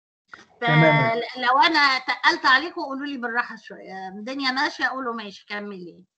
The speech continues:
Speaker 2: آه، دي بلاي سيري في أبسط صورها. أدي عندي، آه، النت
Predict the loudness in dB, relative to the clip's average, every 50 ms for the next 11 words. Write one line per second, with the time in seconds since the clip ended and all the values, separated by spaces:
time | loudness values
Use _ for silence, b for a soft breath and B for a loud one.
0 | _ _ b b b b b b b b -2 -2 -2 -2 -4 -2 0 0 0 0
1 | -2 2 2 2 2 2 -4 -6 -6 -6 -6 -6 -8 -8 -6 -2 -2 -2 -2 -2
2 | -6 -8 -6 -6 -2 0 2 2 2 0 -2 -6 -6 -8 _ _ _ _ _ _
3 | _ _ -8 -8 -6 -2 0 0 0 0 -4 -8 -8 -8 -8 -6 -8 -8 -8 -8
4 | -8 -6 -6 -6 -6 -6 -6 -8 -8 -10 -10 -12 -12 -10 -10 -10 -10 -10 -10 -8
5 | -8 -8 -8